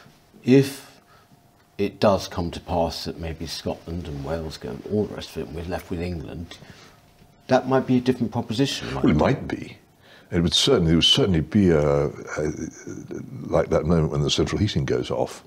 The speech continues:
Speaker 1: Yes.
Speaker 2: You suddenly, and you can't switch it on again. You suddenly realise life is different.
Speaker 1: Yes.
Speaker 2: I think it will be, a, would, if it happens, and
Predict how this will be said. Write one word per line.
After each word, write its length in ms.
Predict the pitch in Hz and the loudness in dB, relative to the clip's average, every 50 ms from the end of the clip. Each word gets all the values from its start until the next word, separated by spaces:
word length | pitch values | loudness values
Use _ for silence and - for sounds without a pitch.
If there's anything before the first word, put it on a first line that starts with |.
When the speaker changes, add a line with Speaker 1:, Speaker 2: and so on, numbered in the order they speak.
| - | -8
Speaker 1:
Yes. 240 | - 104 110 101 92 90 90 - - - - - | -4 -2 -2 -2 -2 -4 -8 -14 -18 -18 -12 -6
Speaker 2:
You 120 | 78 80 | -4 -2
suddenly, 360 | 80 - - 80 76 73 71 65 | -2 0 0 0 0 0 0 0
and 120 | 71 76 | 0 0
you 80 | 71 69 | 0 0
can't 240 | - 80 76 - | 0 0 0 0
switch 200 | - - - - | -2 -4 -2 -2
it 80 | 80 80 | 0 2
on 160 | 82 82 82 | 2 2 2
again. 200 | 73 69 65 62 | 2 0 -2 -2
You 80 | 64 65 | -2 -2
suddenly 260 | - - 82 78 76 | 0 0 2 2 4
realise 480 | 78 80 76 73 73 69 - - - 92 | 4 4 4 4 2 2 0 0 0 2
life 220 | 82 82 - - | 2 2 0 -2
is 40 | 78 | -2
different. 520 | - 117 107 - - - - - - - - - - - - | 0 0 2 2 0 -2 -2 -6 -12 -14 -16 -20 -20 -10 -4
Speaker 1:
Yes. 320 | 101 95 85 80 78 - - | -4 -2 -2 -4 -6 -6 -4
Speaker 2:
I 80 | - | -2
think 180 | 78 107 104 - | 0 0 0 0
it 60 | - | 0
will 320 | 82 76 90 90 87 82 71 | 2 4 6 6 6 4 2
be, 480 | 65 64 - 82 82 80 78 78 73 | 0 -2 0 2 4 4 4 4 4
a, 60 | 71 | 2
would, 360 | 69 67 - - 78 78 67 - - 85 76 - | 0 0 0 0 0 0 0 -2 -6 -12 -8 -6
if 160 | - 80 - | -4 -2 -2
it 80 | 90 - | -2 -2
happens, 720 | - - 123 - - - - 53 58 - - - - - - - - | 0 0 -2 0 -2 -4 -6 -6 -8 -8 -8 -8 -8 -10 -10 -10 -8
and 120 | 73 71 | -6 -2